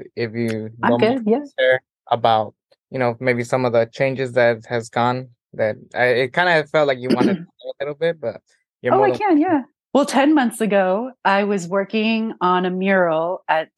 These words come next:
Speaker 2: um, the Terralta Park, uh, neighbor-, I'm sorry, Terralta Neighborhood Park mural. I was painting with Jamonic.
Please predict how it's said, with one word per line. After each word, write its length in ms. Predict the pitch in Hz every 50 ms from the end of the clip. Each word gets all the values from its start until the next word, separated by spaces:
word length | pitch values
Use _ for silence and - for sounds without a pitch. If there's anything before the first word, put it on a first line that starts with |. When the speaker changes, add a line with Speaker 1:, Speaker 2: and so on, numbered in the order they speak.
| -
Speaker 2:
um, 480 | - 170 170 165 165 165 160 165 165 160
the 120 | - 170
Terralta 480 | 165 - - 185 165 165 170 - 185 -
Park, 420 | _ - 165 156 156 151 - - _ _ _ _ _ _ _ _ _ _ _ _ -
uh, 100 | 156 151
neighbor-, 340 | 160 165 165 160 160 170 - -
I'm 120 | 175 180
sorry, 220 | - 160 139 147 147
Terralta 460 | - - - 202 190 196 196 196 220
Neighborhood 380 | 202 185 160 170 165 175 165 -
Park 280 | - 170 156 143 - 160
mural. 440 | 156 151 135 127 147 151 147 160 _ _ _ -
I 720 | 190 190 185 185 190 190 185 175 175 175 175 175 175 - 170
was 280 | 165 175 170 151 -
painting 640 | - - 185 185 185 190 - 262 262 262 269 262 240
with 240 | 190 196 185 185 175 - _ _ - -
Jamonic. 560 | - 190 180 175 156 156 175 254 311 -